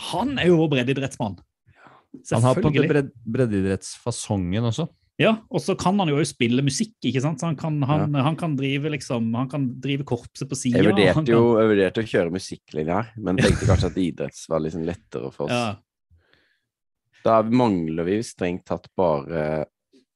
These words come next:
Speaker 3: idrett og samfunn.
Speaker 1: Idrett og samfunn.
Speaker 3: Og da er det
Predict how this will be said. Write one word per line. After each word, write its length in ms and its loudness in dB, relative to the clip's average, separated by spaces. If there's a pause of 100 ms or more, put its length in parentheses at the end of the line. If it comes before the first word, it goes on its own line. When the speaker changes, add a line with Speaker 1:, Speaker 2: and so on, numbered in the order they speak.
(840)
Speaker 3:
idrett 380 -6
og 40 -6
samfunn. 540 -6 (1500)
Speaker 1:
Idrett 380 -12
og 80 -12
samfunn. 400 -14 (540)
Speaker 3:
Og 80 -8
da 140 4
er 60 4
det 60 2